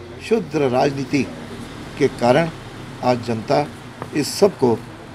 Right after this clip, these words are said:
एक बड़ी गहराई से देख रही है, जिसका समय आने पर परिणाम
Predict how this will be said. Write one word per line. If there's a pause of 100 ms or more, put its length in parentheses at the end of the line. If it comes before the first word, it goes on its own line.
(180)
एक
बड़ी
गहराई
से (480)
देख
रही
है, (460)
जिसका
समय
आने
पर (380)
परिणाम